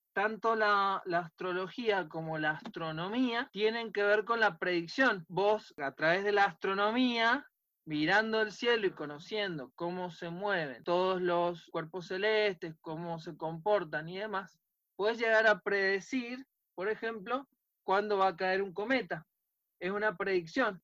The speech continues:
Entonces, si vos podés predecir eso, estas antiguas civilizaciones pensaban, "¿Por qué no voy a poder predecir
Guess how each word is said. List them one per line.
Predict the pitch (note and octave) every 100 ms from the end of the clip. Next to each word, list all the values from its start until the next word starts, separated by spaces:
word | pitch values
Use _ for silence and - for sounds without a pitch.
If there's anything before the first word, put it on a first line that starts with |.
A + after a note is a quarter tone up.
| -
Entonces, | F#3 E3+ D3+
si | - F#3+
vos | G#3 B3 -
podés | C4 C4+
predecir | C#4 C4 B3+ - C4
eso, | B3+ A#3+ - A3+ C4+
estas | D3+ D#3+ D#3+ E3 - _ _
antiguas | D#3+ D3+ - G3 F#3+ F3 E3 D#3
civilizaciones | - F3+ F3 F3 F#3 A3 A#3
pensaban, | G#3+ F#3 B3 E3
"¿Por | E3
qué | D#3 G3
no | G#3+
voy | G#3+ G#3+
a | A3 -
poder | G3 G#3
predecir | A3 A3+ A3 - A3